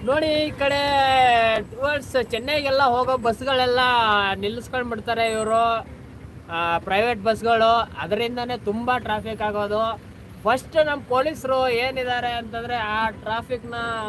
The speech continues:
ಆ ಪ್ರೈವೇಟ್ ಬಸ್ಗಳನ್ನ ಕ್ಲಿಯರ್ ಮಾಡ್ಬೇಕು. ಅವರು ಇಲ್ಲೇ ಹಾಕೊಂಡ್ ನಿಂತ್ಕೋತಾರೆ. ತೋರಿಸ್ತೀನಿ ನಿಮ್ಗೆ ಇನ್ನು ಮುಂದೆ ಹೋದ್ಮೇಲೆ.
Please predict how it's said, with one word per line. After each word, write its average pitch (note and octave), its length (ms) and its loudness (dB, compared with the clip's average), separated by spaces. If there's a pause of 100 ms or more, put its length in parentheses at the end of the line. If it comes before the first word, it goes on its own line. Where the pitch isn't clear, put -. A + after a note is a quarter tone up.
(120)
ಆ G3+ 400 -4
ಪ್ರೈವೇಟ್ A#3+ 520 0
ಬಸ್ಗಳನ್ನ A#3 580 -2 (140)
ಕ್ಲಿಯರ್ A#3 340 0
ಮಾಡ್ಬೇಕು. A3+ 720 -2 (1400)
ಅವರು C#4 380 6
ಇಲ್ಲೇ C#4 340 2
ಹಾಕೊಂಡ್ B3+ 460 0
ನಿಂತ್ಕೋತಾರೆ. B3 920 0
ತೋರಿಸ್ತೀನಿ C4 420 2
ನಿಮ್ಗೆ B3 280 2
ಇನ್ನು A#3+ 180 2
ಮುಂದೆ A#3+ 280 -2
ಹೋದ್ಮೇಲೆ. A#3+ 800 2